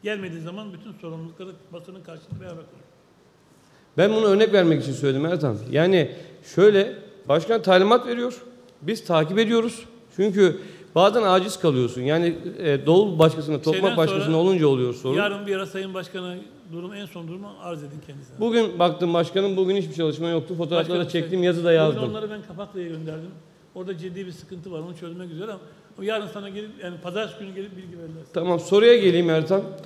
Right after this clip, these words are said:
Speaker 2: Ee, biz, e, Ertan ne soru sorduğunu şimdi bir dakika ben kaçırdım. He? He,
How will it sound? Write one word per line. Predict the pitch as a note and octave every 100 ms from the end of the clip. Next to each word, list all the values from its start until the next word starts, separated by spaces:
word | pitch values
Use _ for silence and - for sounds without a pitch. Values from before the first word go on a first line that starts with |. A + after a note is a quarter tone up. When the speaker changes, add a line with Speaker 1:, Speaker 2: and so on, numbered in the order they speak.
| - - - - -
Speaker 2:
Ee, | D3 C#3+ C#3
biz, | F3 G3+ - - - - - _ _ _ _ _ - -
e, | B2 A2 A2+ - - - - _ - _ _ - - _
Ertan | C3+ C#3 D#3+ D#3
ne | D#3+
soru | D#3 D3
sorduğunu | D3 D3 C#3+ D3
şimdi | C#3+ C#3
bir | C3
dakika | B2+ C3 B2
ben | B2 - - C#3
kaçırdım. | C3 C#3 C#3+ F3 - - - - _ _ _ _ _ _ _ _ - - - - - _ -
He? | E3+ B3 - - - - -
He, | A#3 G3+